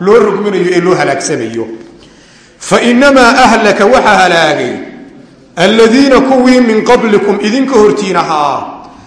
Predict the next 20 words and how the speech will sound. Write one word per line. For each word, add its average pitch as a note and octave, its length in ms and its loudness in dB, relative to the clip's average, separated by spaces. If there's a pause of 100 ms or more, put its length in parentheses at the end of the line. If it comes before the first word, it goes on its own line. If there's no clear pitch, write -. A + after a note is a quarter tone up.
(260)
"kathratu A#3+ 540 0
masaa'ilihim," G3+ 920 -2 (560)
su'aalahoogii A3 1040 2
badnaa G#3 500 0
ayaa A3+ 300 2
halaagay, D#3+ 600 -2 (580)
iyo G#3+ 200 2
"wakhtilaafuhum," A#3 920 2
khilaafkoogii A#3 840 0
ayaa A#3 320 0
halaagay, E3+ 560 -2 (500)
"calaa G3+ 300 4 (120)
anbiyaa'ihim," G#3+ 760 0 (100)
nebiyadoodii A3+ 760 2
ay F3+ 160 -2
khilaafayeen. E3 840 -2 (600)
Rawaahu A#3 540 2
waxa A3 200 2
wariyey A3 540 2
xadiidka G#3 600 -4